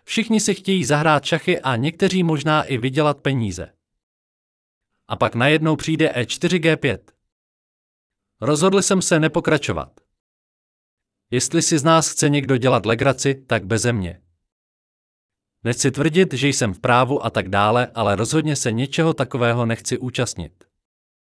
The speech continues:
Tolik Rauf Mamedov v interview pro sport tečka R U. Legrační je, že Carlsen, který nastoupil do turnaje až od druhého kola a i tak nakonec skončil na třetím místě,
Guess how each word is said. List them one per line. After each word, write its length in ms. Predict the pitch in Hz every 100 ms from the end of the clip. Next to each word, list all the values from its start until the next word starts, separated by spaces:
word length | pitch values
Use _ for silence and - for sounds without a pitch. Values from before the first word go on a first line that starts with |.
| _ _ _ _ _ _
Tolik 300 | 123 131 127
Rauf 260 | 143 165 156
Mamedov 460 | 151 147 151 135
v 40 | 123
interview 420 | 131 143 135 135
pro 180 | 110 98
sport 420 | - 147 156 -
tečka 320 | 131 - 135
R 220 | 127 117
U. 180 | 90 90 _ _ _ _ _ _ _ _ _ _ _ _ _ _
Legrační 640 | 98 127 170 185 - 180
je, 160 | 175 170
že 140 | 143
Carlsen, 640 | 135 139 139 123 - 143 139
který 260 | 139 123
nastoupil 500 | 107 - 127 120 110
do 100 | 98
turnaje 460 | 90 123 123 120 120
až 200 | 101 -
od 140 | -
druhého 440 | 101 120 135 123 113
kola 240 | 135 156
a 220 | - 123
i 160 | - -
tak 220 | 123 -
nakonec 400 | 110 - 151 131
skončil 440 | - 127 - 135
na 80 | 131
třetím 380 | - 127 - 90
místě, 440 | 95 131 - 156